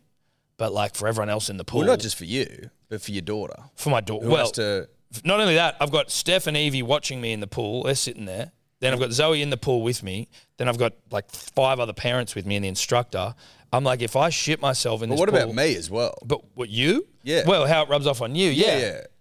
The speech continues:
Speaker 2: Like,
Speaker 1: And then this, and then
Speaker 2: I'll be
Speaker 1: Tobler and
Speaker 2: doing
Speaker 1: Dave.
Speaker 2: with the, I'll be doing a podcast with a guy who does fucking poos in kiddie pools.
Speaker 1: Yeah. So I'm bouncing
Speaker 2: That's not
Speaker 1: Zoe
Speaker 2: great.
Speaker 1: around the whole time,
Speaker 2: That's not
Speaker 1: being
Speaker 2: good
Speaker 1: like,
Speaker 2: for anyone.
Speaker 1: "Oh," I'm, like, doubled over, just like, "Do not poo yourself in this pool, Tom.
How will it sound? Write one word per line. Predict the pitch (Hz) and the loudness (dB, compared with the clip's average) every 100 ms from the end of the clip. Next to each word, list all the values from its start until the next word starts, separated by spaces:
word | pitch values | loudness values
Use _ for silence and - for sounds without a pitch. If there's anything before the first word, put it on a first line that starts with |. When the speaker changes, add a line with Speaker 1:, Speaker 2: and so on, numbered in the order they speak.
| _ - | _ 0
Speaker 2:
Like, | 127 120 - - | 2 2 -2 -4
Speaker 1:
And | 147 160 | 0 2
then | 151 | 4
this, | 175 202 - | 2 2 0
and | 156 | 0
then | 156 | 2
Speaker 2:
I'll | 120 165 | 4 4
be | 175 | 6
Speaker 1:
Tobler | |
and | 165 | 6
Speaker 2:
doing | 180 | 6
Speaker 1:
Dave. | 208 135 | 4 4
Speaker 2:
with | 131 | 2
the, | |
I'll | 156 | 2
be | 151 | 2
doing | 147 139 | 2 0
a | |
podcast | 113 139 131 135 120 | 2 0 2 0 0
with | 127 | -2
a | 113 | -2
guy | 120 120 | 2 2
who | 113 | 2
does | 113 101 - - - | 0 -2 -8 -14 -12
fucking | - 113 110 104 | -6 -4 -4 -10
poos | - 123 123 107 | -6 -2 -2 -4
in | 104 98 | -6 -8
kiddie | 120 139 | -6 -6
pools. | 120 57 107 | -8 -10 -6
Speaker 1:
Yeah. | 95 - - _ | -6 -8 -16 _
So | - - 143 139 | -4 0 4 4
I'm | 165 185 | 2 0
bouncing | 143 156 151 160 143 | 0 2 2 2 2
Speaker 2:
That's | 127 | 4
not | 139 | 4
Speaker 1:
Zoe | 143 | 4
Speaker 2:
great. | 139 | 4
Speaker 1:
around | 139 139 135 131 | 4 2 0 0
the | 123 | 2
whole | 131 135 | 2 2
time, | - 135 | 0 2
Speaker 2:
That's | 135 120 | 2 2
not | 160 | 0
Speaker 1:
being | |
Speaker 2:
good | 147 | 2
Speaker 1:
like, | 113 | 2
Speaker 2:
for | 139 | 2
anyone. | 180 180 - - - _ _ - | 2 0 -6 -16 -20 _ _ -6
Speaker 1:
"Oh," | 208 220 220 220 208 - | -2 2 4 4 4 2
I'm, | 175 | 2
like, | 160 127 | 0 0
doubled | 110 139 139 131 | 0 2 2 2
over, | 123 127 110 101 - | 2 0 -4 -8 -8
just | 120 117 | -4 -2
like, | 107 104 | -4 -4
"Do | 135 123 | -4 -2
not | 113 - | -4 -6
poo | - | -8
yourself | 101 95 - 98 104 | -6 -4 -2 -4 -6
in | |
this | 92 - | -8 -8
pool, | 113 90 | -8 -8
Tom. | 87 87 85 | -10 -12 -14